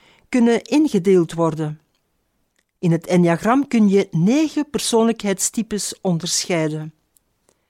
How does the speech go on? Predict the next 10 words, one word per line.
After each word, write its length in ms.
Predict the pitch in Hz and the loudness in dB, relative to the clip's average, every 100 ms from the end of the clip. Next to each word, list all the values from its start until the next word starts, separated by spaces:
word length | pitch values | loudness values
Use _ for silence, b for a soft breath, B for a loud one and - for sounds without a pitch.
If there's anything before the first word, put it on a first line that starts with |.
| _ - | _ -6
Naar 260 | 175 165 | -2 -2
men 180 | 165 151 | -2 -6
zegt, 460 | 143 220 - - - b b b b | -2 -4 -4 -20 -20 b b b b
is 140 | 240 | 0
het 140 | 262 | 0
systeem 540 | - 254 - 269 285 294 | 0 0 0 0 2 2
gebaseerd 640 | 233 185 180 233 269 - | 0 0 0 0 -2 -4
op 200 | - 190 - | -6 -6 -6
eeuwenoude 840 | - 262 311 269 - 196 208 202 196 | -2 0 2 0 0 0 0 -2 -4
Soefi-wijsheid. 1160 | - 302 - 214 165 160 151 - 180 151 - | -4 -6 -6 -6 -4 -4 -4 -4 -4 -6 -8